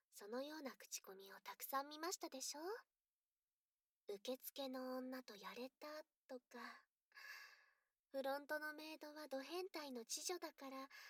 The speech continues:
どんなプレーもできるとか。<laughs> でも、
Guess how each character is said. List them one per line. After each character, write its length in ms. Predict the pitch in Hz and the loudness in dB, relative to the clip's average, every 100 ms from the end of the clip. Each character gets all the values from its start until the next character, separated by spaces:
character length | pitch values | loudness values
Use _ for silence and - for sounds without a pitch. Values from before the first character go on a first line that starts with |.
| - - | -14 2
ど 220 | 240 285 | 4 6
ん 120 | 403 | 6
な 140 | 392 349 | 4 2
プ 200 | - 294 | -2 -2
レ 280 | 302 339 339 | 2 2 2
ー 20 | |
も 180 | 285 277 | -2 0
で 160 | 285 | -2
き 260 | - 339 349 | 0 0 0
る 280 | 330 370 427 _ _ _ _ - | 2 2 2 _ _ _ _ -2
と 80 | 359 - _ - | -2 -2 _ -8
か。 240 | 320 339 - _ _ _ _ _ _ _ _ - | -2 -2 -2 _ _ _ _ _ _ _ _ -10
<laughs> 600 | - - - 339 - - _ _ _ _ 523 - - - - - - - - _ _ _ _ _ _ _ - | -10 -10 -10 -10 -10 -18 _ _ _ _ -2 0 -2 -4 -6 -8 -12 -18 -20 _ _ _ _ _ _ _ -10
で 260 | 226 254 | -4 0
も、 300 | 339 311 294 | 0 -2 -4